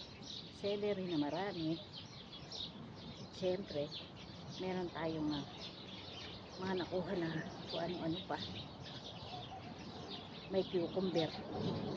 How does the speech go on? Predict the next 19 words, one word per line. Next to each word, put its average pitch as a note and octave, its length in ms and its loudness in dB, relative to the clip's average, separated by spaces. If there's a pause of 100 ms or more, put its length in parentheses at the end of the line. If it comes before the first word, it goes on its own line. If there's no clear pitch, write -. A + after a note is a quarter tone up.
(220)
Ayan, G3 300 2
oh, D#3 160 0
di A#3 240 4
ba? G3+ 100 4 (480)
Ang G#3 160 -2
dami. D#3 360 0 (3000)
Oh. E3 160 -2
Uh. - 4000 -2
Ayan, F#3+ 240 12
guys, C3+ 420 10 (240)
ang E3+ 140 6
dami E3 320 12
natin E3 340 10
makuha. D#3 460 2 (640)
Tignan G#3 240 6
natin G#3 400 6
dito F#3+ 240 8
yung F#3+ 240 8
mga E3+ 260 6